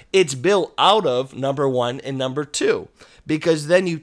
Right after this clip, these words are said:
teach your children. How do you teach your children? You teach them out of the foundation of Christ and then out of the non-negotiables that you've established for your dynamic in your family.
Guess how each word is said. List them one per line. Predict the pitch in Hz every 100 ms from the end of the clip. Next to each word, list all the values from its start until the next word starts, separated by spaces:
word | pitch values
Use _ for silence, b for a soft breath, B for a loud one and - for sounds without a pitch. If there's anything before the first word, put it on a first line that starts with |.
| -
teach | - 208 175
your | 156 135
children. | - 185 156 101
How | 98 139
do |
you | 156
teach | - 165 -
your | 135
children? | - 147 165 208 B B -
You | 151
teach | 151 - 226 -
them | 156 143
out | 127
of | 120
the | 113
foundation | - 131 135 131 139 151 214
of | -
Christ | - 117 101 135 - - B B
and | 170 175
then | 165
out | 151 151
of | 135
the | 139
non-negotiables | 139 139 170 165 135 117 135 202 - 143 107 110 143 - - b b b
that | 147 165
you've | 170 156
established | 139 - 135 139 135 135 -
for | - 123
your | 113 113
dynamic | 113 113 113 110 113 113
in | 107
your | 110
family. | - 143 110 - -